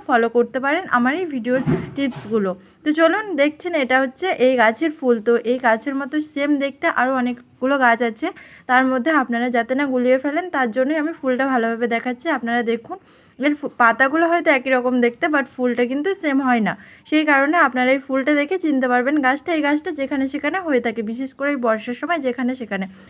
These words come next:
তো পাতাগুলোই তুলে নিয়েছি গাছটা থেকে, এখন পাতাগুলো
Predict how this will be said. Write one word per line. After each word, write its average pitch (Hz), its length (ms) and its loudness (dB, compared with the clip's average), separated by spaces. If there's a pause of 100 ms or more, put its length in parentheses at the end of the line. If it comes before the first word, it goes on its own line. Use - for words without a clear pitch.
(240)
তো 302 100 0
পাতাগুলোই 277 480 2
তুলে 294 260 0
নিয়েছি 302 400 0
গাছটা 269 500 0 (280)
থেকে, 311 260 0 (160)
এখন 277 260 0
পাতাগুলো 262 540 0